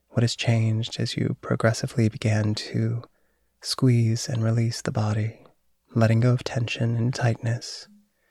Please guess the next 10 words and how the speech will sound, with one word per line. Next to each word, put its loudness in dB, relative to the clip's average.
Then 0
give 0
yourself 0
permission 2
to -4
again -2
settle 0
in 0
to -6
sleep. -6